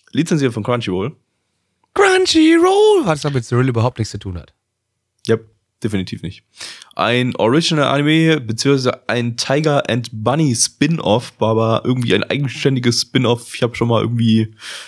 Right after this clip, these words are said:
Speaker 1: äh, gestern im Discord gelesen, dass das Ding nicht wirklich irgendwas mit Tiger and Bunny zu tun hatte, zumindest mit Folge eins nicht.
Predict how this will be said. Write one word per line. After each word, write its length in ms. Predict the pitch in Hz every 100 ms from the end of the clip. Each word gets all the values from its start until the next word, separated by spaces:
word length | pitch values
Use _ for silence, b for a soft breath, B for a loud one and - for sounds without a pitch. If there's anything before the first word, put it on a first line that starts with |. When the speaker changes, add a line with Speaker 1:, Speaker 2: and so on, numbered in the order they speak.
| B -
Speaker 1:
äh, 260 | 90 98
gestern 360 | 101 117 - 117
im 60 | 107
Discord 320 | 123 120 110
gelesen, 400 | 110 107 110 101
dass 180 | 98 -
das 300 | 104 - -
Ding 560 | 104 104 104 101 95 -
nicht 500 | - 65 78 107 107
wirklich 340 | 110 104 107 -
irgendwas 380 | 107 104 101
mit 100 | 110
Tiger 220 | - 104 101
and 80 |
Bunny 220 | 95 120 127
zu 100 | 127
tun 180 | 135 123
hatte, 180 | 120
zumindest 340 | 110 104 104 -
mit 160 | 92
Folge 160 | 92 92
eins 240 | 82 131
nicht. 220 | 135 139